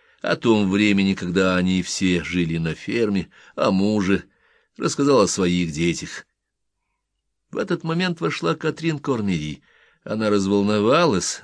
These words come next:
назвала мсье Бернара «господин учитель», бросилась к себе в комнату причесываться и надевать чистый фартук, потом вернулась и села чуть поодаль, на краешек стула.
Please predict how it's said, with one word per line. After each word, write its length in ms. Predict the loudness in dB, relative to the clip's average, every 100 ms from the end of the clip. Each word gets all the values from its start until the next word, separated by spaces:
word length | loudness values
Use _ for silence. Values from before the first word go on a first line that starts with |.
| -10
назвала 560 | -6 -2 0 0 0
мсье 360 | -2 -6 -4 -4
Бернара 500 | -4 -4 -2 -4 -6 -10
«господин 460 | -10 -8 -4 -4
учитель», 600 | -4 -6 -4 -4 -4 -10 _ _ _ _ _ _
бросилась 600 | 2 4 4 2 0 0
к 60 | -4
себе 240 | -4 -4
в 100 | -4
комнату 580 | -4 -2 0 -2 -4 -8
причесываться 920 | -10 -8 -6 -4 -4 -6 -8 -8 -10 -14 _ _ _
и 60 | -2
надевать 360 | 0 2 2 0
чистый 420 | -4 -6 -6 -6
фартук, 600 | -4 -2 -2 -2 -8 -10 _ _ _ _ _
потом 260 | -6 -2 0
вернулась 580 | 0 0 0 0 -4 -8
и 80 |
села 380 | -8 -8 -8 -8
чуть 300 | -10 -10 -8
поодаль, 440 | -10 -10 -12 -14 -18 _ _ _ _ -10
на 120 | -10
краешек 500 | -10 -12 -10 -10 -10
стула. 380 | -12 -12 -16